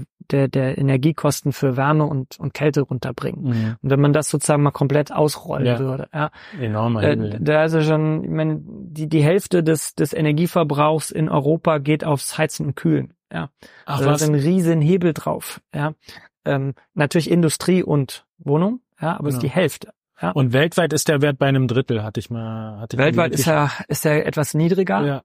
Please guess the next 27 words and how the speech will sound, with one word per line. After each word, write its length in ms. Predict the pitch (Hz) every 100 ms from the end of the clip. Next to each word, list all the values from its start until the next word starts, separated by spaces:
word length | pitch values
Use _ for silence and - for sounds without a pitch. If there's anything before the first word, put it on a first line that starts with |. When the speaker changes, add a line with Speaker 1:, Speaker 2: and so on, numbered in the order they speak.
| _
Speaker 2:
aber 100 | 139
Speaker 1:
Ja, 100 | 156
Speaker 2:
in, 140 | 143 139
in 180 | - 139
Speaker 1:
ähm, 280 | 151 147
Speaker 2:
Europa, 420 | 151 147 135 208 160
Entschuldigung, 200 | - 151
Speaker 1:
aber 200 | 151 147
Speaker 2:
die 60 |
Hälfte, 200 | 147 156
Speaker 1:
in 80 | 147
Speaker 2:
okay. 60 | 165
Speaker 1:
Europa, 500 | 156 151 180 180 170
ähm, 280 | 160 151 151
ist 160 | 165 151
er 180 | 151 151
nach 160 | 151
meiner 320 | 139 143 165
Info, 380 | - 156 - 147
ist 180 | 151 -
er, 160 | 143 -
ist 160 | -
er 80 | 147
echt 160 | - -
die, 180 | 131
die 120 | - 120
Hälfte, 420 | 131 139 185